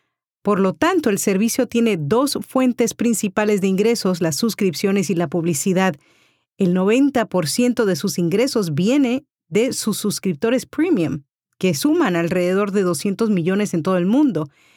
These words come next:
El restante, diez por ciento, viene de la publicidad.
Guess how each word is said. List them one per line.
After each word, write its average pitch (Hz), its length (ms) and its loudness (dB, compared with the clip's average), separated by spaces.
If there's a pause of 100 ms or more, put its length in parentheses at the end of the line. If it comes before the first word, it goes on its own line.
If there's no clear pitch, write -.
(280)
El 202 160 0
restante, 220 880 0 (160)
diez 226 180 0
por 226 180 0
ciento, 202 580 -2
viene 180 280 2
de 170 100 0
la 170 120 0
publicidad. 151 640 -2